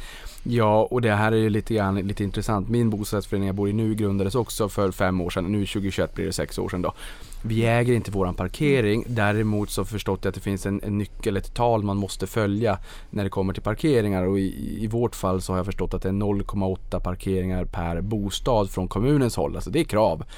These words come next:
Speaker 1: Och jag tror nog att det kommer kunna, om det inte redan finns, så kommer det nog förmodligen ett krav också i termer av hur många platser man ska ha för, för, ehm, eh, laddstolpar för, som vi pratade om nyss. Laddbilar, elbilar växer ju.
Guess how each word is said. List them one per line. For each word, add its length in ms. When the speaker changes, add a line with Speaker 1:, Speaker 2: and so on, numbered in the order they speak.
Speaker 1:
Och 240
jag 100
tror 300
nog 60
att 80
det 60
kommer 320
kunna, 280
om 140
det 80
inte 140
redan 200
finns, 320
så 100
kommer 400
det 60
nog 100
förmodligen 420
ett 80
krav 360
också 400
i 80
termer 380
av 100
hur 80
många 200
platser 320
man 120
ska 120
ha 260
för, 300
för, 480
ehm, 460
eh, 200
laddstolpar 880
för, 200
som 240
vi 320
pratade 380
om 80
nyss. 240
Laddbilar, 960
elbilar 720
växer 520
ju. 200